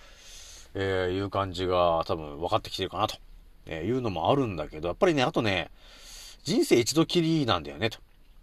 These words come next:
うん、人生一度きりっていうのがあるんで、あの、今の西洋医学のね、えー、先生方の話を聞いて、えー、あなたの、あなたの人生それで終わらせる気かと。あと、あとあなたのね、大切な人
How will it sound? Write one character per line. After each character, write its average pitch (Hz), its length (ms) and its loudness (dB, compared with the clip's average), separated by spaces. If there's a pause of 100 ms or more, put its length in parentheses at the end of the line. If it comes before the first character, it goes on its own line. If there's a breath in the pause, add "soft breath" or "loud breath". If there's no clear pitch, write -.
う - 60 -8
ん、 90 280 -8 (140)
人 202 160 -2
生 175 140 4
一 110 160 2
度 160 80 2
き 170 140 -2
り 175 80 2
っ 165 40 -4
て 135 140 -6
い 95 40 -2
う - 20 -4
の 82 80 -2
が 85 120 2
あ 120 40 4
る 110 120 2
ん 73 160 -10
で、 90 320 0 (960 soft breath)
あ 110 200 0
の、 113 180 0
今 214 260 4
の 117 380 4
西 175 140 0
洋 190 120 4
医 208 60 2
学 190 240 8
の 85 100 -6
ね、 117 220 -2 (220)
え 95 180 -2
ー、 90 40 -2
先 170 220 0
生 185 200 4
方 170 260 6
の 92 140 0
話 107 400 2
を 82 420 2
聞 156 420 0
い 127 40 -4
て、 123 480 6 (200)
え 92 240 0
ー、 101 40 0
あ 127 40 0
な 165 80 -2
た 185 60 2
の、 135 220 2
あ - 20 6
な 170 120 4
た 165 80 6
の 110 120 2
人 127 300 0
生 104 180 2
そ 110 120 0
れ 131 80 2
で 131 80 6
終 107 100 6
わ 117 60 8
ら 123 100 6
せ 143 100 0
る 135 80 2
気 - 100 -12
か 131 120 4
と。 - 100 -2 (680 soft breath)
あ 110 120 4
と、 117 280 4
あ 117 60 4
と 104 180 8
あ 104 40 10
な 143 120 4
た 117 140 4
の 82 80 -2
ね、 135 120 0
大 127 220 -2
切 131 220 -2
な 123 120 2
人 156 380 8